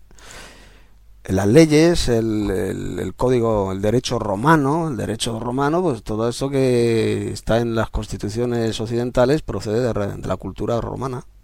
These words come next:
La lex, como dice aquí el hermano Mas, la lex romana, el derecho romano, tal como dice la profecía de Daniel, que el hierro seguiría subsistiendo en los dedos de los pies,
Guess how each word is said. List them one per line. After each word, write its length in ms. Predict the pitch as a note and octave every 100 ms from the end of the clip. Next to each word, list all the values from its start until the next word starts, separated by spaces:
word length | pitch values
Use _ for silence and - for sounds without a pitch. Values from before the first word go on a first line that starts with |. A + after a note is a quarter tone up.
| - - - - - - - -
La 120 | G2
lex, 220 | G2+ - - - -
como 100 | -
dice 240 | A2+ A2+ G#2+
aquí 260 | - A2
el 100 | G2+
hermano 180 | G2+ G2
Mas, 180 | C3 -
la 160 | -
lex 240 | G2+ G#2+ - G2
romana, 420 | - B2+ D3 - - - - - - - - - -
el 160 | C3+ C3
derecho 320 | G2 G2+ G#2
romano, 420 | G2+ G#2 C#3 B2 - - - - -
tal 160 | C3
como 160 | C#3+ C3+
dice 160 | C3+ C#3+
la 80 |
profecía 300 | C3 A2+ B2+
de 60 | A2+
Daniel, 300 | G#2+ E3+ - - - - - - - - - - - -
que 100 | G#2+
el 80 | A2+
hierro 480 | B2 B2+ D#3+ D#3+
seguiría 480 | A#2+ A2 G#2+ A#2+ C3
subsistiendo 640 | C3 A#2 G#2 - D3+ D#3 - - - - -
en 120 | G#2+
los 180 | G2+ B2+
dedos 480 | C3 D#3+ F3+ - -
de 240 | A2 G2+ F#2
los 160 | F#2
pies, 380 | - G2 F#2 -